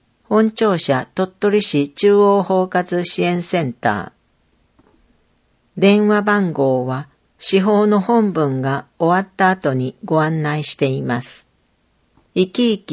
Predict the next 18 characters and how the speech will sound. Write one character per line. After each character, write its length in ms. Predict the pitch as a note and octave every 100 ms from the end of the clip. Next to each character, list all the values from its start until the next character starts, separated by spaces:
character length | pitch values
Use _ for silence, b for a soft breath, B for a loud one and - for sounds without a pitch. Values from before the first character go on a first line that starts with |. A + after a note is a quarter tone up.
| C#3
き 20 | -
生 300 | - G#3 G#3
活 340 | G3 F#3+ -
応 260 | F#3+ F#3+ F#3+
援 220 | F3+ F#3
サ 280 | - F#3+ D#3
ー 40 |
ビ 140 | C3+ B2+
ス 400 | - B2 A#2 D#3
情 240 | F#3 G3
報 240 | F#3 G3
提 300 | F#3+ F#3+ F#3
供 340 | F#3 F3+ F3 F3
事 180 | E3+ E3+
業 240 | F#3 E3
者 240 | C#3 -
募 220 | A#2 B2+ B2
集。 480 | - B2 A#2+ A#2+